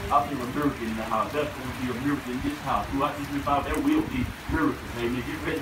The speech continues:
for a miracle. Amen. A miracle is coming to this tent service. Oh, my God. God is looking on Bowling Green because there's something finna happen in this city.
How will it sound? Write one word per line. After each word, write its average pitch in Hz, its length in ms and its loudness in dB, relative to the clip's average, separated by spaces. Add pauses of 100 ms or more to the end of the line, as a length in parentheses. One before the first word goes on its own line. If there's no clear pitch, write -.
for 131 100 -2
a 113 140 0
miracle. 135 320 2
Amen. 110 280 -2
A - 120 -4
miracle 156 320 0
is 113 180 -4
coming 151 260 -2
to 131 180 -6
this 147 260 -2
tent 175 160 -2
service. 117 300 -4 (280)
Oh, 110 200 4
my 135 260 2
God. 135 240 4
God 143 300 8
is - 100 -6
looking 143 300 0
on 135 200 0
Bowling 135 420 4
Green 127 300 0 (220)
because 139 320 2
there's 165 260 4
something 180 320 4
finna 143 240 -2
happen 143 380 4
in 151 120 0
this 139 160 2
city. 165 400 2